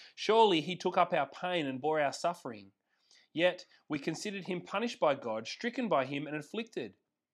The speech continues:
But he was pierced for our transgressions.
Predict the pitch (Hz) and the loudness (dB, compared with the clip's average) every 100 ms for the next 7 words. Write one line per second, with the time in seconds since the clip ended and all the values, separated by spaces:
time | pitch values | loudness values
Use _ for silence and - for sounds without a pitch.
0 | _ _ 165 - _ _ 202 220 185 - | _ _ -4 -4 _ _ -8 -8 -8 -12
1 | - 214 - - 135 151 - 143 135 156 | -8 -8 -8 -8 -6 -6 -6 -8 -6 -8
2 | 156 139 107 _ - | -8 -10 -16 _ -20